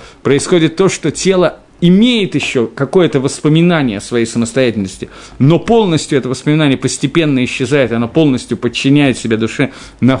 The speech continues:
разных уровнях. И, наконец, Конечный результат, пятый результат – это когда тело полностью растворяется в душе, но оно остается существующей, но оно не просто как бы аннулировано по отношению к душе,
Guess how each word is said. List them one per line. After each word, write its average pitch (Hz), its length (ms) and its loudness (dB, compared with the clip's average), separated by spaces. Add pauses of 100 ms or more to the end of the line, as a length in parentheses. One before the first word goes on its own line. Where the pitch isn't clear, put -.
(100)
разных 135 600 -2
уровнях. 196 500 0 (420)
И, 226 240 2 (140)
наконец, 135 600 0 (580)
Конечный 165 480 0
результат, 139 540 -4
пятый 170 260 0
результат – 147 560 -2 (300)
это 123 240 0
когда 131 260 0
тело 180 320 2
полностью 151 680 0
растворяется 117 560 -2
в 107 80 -4
душе, 220 320 0
но 202 140 2
оно 180 220 2
остается 170 520 0
существующей, 185 960 -2 (280)
но 127 140 4
оно 196 140 2
не 208 160 4
просто 254 500 0
как 131 240 -2
бы 135 100 2
аннулировано 143 680 2
по 107 120 -2
отношению 107 540 -4
к 104 60 -6
душе, - 300 -4